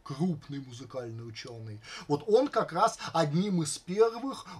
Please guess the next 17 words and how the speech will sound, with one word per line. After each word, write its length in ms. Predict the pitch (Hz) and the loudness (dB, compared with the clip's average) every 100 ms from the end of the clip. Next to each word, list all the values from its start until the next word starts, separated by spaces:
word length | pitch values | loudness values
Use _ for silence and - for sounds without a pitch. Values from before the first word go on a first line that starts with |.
| - | -4
начинает 640 | 147 147 165 160 202 208 | -2 0 -2 -2 -2 -4
пользоваться 840 | - 160 180 165 180 175 170 - | -6 0 0 0 0 0 -2 -6
системой 840 | 156 - 147 - 156 175 185 190 185 | -6 -6 -8 -6 -4 -2 -2 -4 -6
вот 300 | 147 143 120 | -4 -4 -4
древа 400 | 123 160 151 131 | -2 -2 -2 -4
жизни, 380 | 123 202 185 165 | -4 -6 -4 -4
как 220 | 147 143 | -4 -6
я 140 | 147 147 | -6 -4
вам 160 | 143 | -4
показывал. 640 | 143 151 151 127 117 113 127 | -6 -8 -6 -8 -8 -8 -6
Она 160 | 151 | -4
у 80 | 165 | -2
него 220 | 156 156 | 0 0
еще 180 | 151 - | -2 -2
не 260 | 156 175 165 | -2 -2 -4
совсем 460 | 151 147 - 151 | -6 -8 -8 -8
классическая, 880 | 110 165 151 277 277 254 - 208 180 | -8 -8 -6 -6 -6 -8 -6 -2 -2